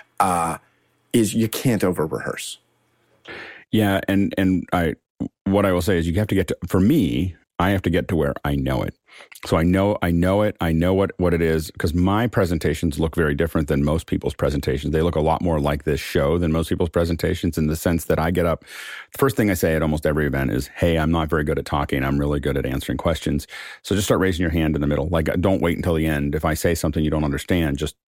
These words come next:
Speaker 2: just raise your hand." And what happens is, is my presentations have a thread. Like, I'm getting, I'm gonna get from here to here, but they just go all over the place and they re-,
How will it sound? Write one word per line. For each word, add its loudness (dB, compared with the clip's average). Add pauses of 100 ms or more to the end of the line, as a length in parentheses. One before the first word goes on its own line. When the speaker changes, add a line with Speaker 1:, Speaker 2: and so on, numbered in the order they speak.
(220)
Speaker 2:
just -4
raise 0
your -4
hand." 0
And 0
what 0
happens 0
is, -2
is -4
my 0 (100)
presentations 0 (220)
have -2
a 0
thread. -2 (240)
Like, 0
I'm 2
getting, 0
I'm 0
gonna 4
get 0
from 0
here 2
to -2
here, 0 (680)
but 0
they 2
just -4
go 2
all 0
over 0
the -4
place -4
and 0
they -2
re-, -4